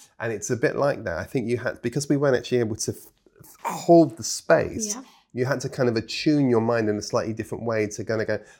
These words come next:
Speaker 1: "Okay, how do we make sure this energy circulates?"
Speaker 2: Yes.
Speaker 1: Do you know what I mean? In a ve-, in a very different way. I, it's been a fascinating couple of years, actually.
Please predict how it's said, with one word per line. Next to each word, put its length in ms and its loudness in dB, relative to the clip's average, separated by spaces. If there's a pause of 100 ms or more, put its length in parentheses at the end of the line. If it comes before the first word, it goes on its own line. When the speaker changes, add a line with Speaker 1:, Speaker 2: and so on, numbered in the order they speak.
Speaker 1:
"Okay, 120 -8
how 160 0
do 60 6
we 80 4
make 200 4
sure 160 -4
this 180 -2
energy 340 0
circulates?" 800 0
Speaker 2:
Yes. 300 -18
Speaker 1:
Do 60 -8
you 60 -2
know 100 0
what 60 -2
I 40 -6
mean? 200 0
In 120 -2
a 60 -2
ve-, 120 -4
in 120 -2
a 60 -2
very 160 -2
different 300 -8
way. 240 -2 (300)
I, 200 4
it's 240 0
been 180 4
a 60 4
fascinating 1040 -4
couple 280 -8
of 80 -12
years, 240 -4
actually. 460 -12